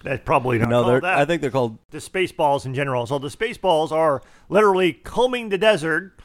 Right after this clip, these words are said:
Speaker 1: and we see two groups using a normal size, well, they're gigantic combs, but regular type combs.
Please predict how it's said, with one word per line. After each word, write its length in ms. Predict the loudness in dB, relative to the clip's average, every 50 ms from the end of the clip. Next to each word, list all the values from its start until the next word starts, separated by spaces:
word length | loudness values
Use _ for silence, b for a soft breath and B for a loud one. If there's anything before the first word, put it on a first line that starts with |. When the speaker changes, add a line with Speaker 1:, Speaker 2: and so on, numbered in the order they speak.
| b b b b b
Speaker 1:
and 80 | -8 -6
we 80 | -6 -6
see 240 | -4 -4 -4 -4 -4
two 440 | -2 0 0 2 2 2 0 0
groups 420 | -2 2 2 4 4 4 0 -4 -6 -12 -14 -8
using 400 | -6 -4 -4 -2 -4 -4 -4 -2
a 400 | -2 0 0 0 0 -2 -4 -8 _ _ _ _ _ _ -14 -8
normal 420 | -2 0 2 2 2 0 -2 -4
size, 400 | -4 -2 -2 -2 -2 -2 -4 -8 -6 -2
well, 280 | -2 -2 -2 -2 -6 -8
they're 180 | -10 -10 -10 -6
gigantic 640 | -2 -2 -2 -2 -2 -4 -6 -6 -6 -8 -12 -12 -8
combs, 380 | -8 -6 -6 -6 -8 -10 -12
but 140 | -10 -10 -8 -4
regular 380 | -4 -4 -4 -4 -4 -6 -6
type 260 | -4 -4 -6 -6 -6
combs. 440 | -6 -6 -6 -6 -8 -8 -12 -16 -18